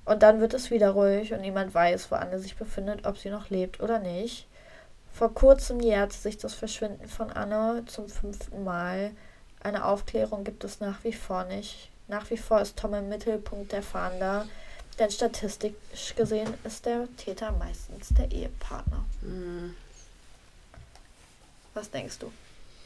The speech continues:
Speaker 2: Also ich hab, während du erzählt hast, vorhin schon die ganze Zeit drüber nachgedacht, ob's der Mann ist, weil das
Speaker 1: Ja.
Speaker 2: ist ja in allermeistens so am
Speaker 1: Ja.
Speaker 2: naheliegendsten, ne? Aber mir war auch relativ schnell klar, dass er das nicht selber gemacht haben kann, sondern
Speaker 1: Mhm.
Speaker 2: dass er dann Hilfe gebraucht hätte.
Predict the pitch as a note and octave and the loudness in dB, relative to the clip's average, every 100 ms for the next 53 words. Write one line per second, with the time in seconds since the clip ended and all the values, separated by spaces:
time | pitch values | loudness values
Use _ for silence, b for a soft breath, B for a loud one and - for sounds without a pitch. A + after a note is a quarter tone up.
0 | B B B B - - - G3 G#3+ G3+ | B B B B -16 -4 2 4 2 0
1 | A3+ B3 - - - - - - - - | -2 -4 -6 -14 -18 -20 -20 -20 -20 -16
2 | G3 - A#3 A#3+ A#3+ A3 F3 F#3+ - B3 | -8 0 2 2 2 6 6 6 2 0
3 | B3 - - G#3+ A3 G3 F#3 F#3 G3 - | 0 -4 -2 0 0 0 2 2 0 -2
4 | F3+ - D3+ C#3+ D3+ - - E2 - - | -4 -2 -6 -6 -8 -6 -6 -6 -6 -8
5 | - - - D3+ D3 F#2 - D#3+ E3+ F3 | -8 -4 -2 -2 -4 -6 0 4 6 8
6 | F#3+ G3 F#3+ E3 C#3+ G#2+ - - F#3+ F#3+ | 8 8 8 8 4 -8 -12 -2 2 4
7 | - F#3+ G#3 E3+ F#3 F#3+ A#2 - - C#3 | 8 10 10 8 4 2 -6 -4 0 2
8 | F3 D#3 D#3 E3+ D#3 - E3 - D#3+ F3 | 6 8 8 6 -2 -4 -4 -4 -2 2
9 | G3+ B B B B - F#3+ F#3+ F3+ E3+ | 2 B B B B 4 6 8 6 6
10 | F#3+ G#3+ F#3 F3 G#3+ - - F#3+ G3 F#3 | 4 2 4 6 8 6 4 4 2 2
11 | F#3 E3+ E3 - F3 F3 F3 E3+ E3 E3 | -4 -4 -4 2 4 4 2 0 -4 -2
12 | F3 E3 D#3 D#3+ F#3+ - C4+ C#4+ D4+ D4+ | 2 2 2 -2 -6 -6 -4 -2 -4 -4
13 | - F#3+ F#3 F#3 F3 F3 D#3+ D#3 - - | -2 -2 -2 -2 -4 -2 -2 -4 -8 -6
14 | - - - - - - | -4 -4 -6 -10 -8 -8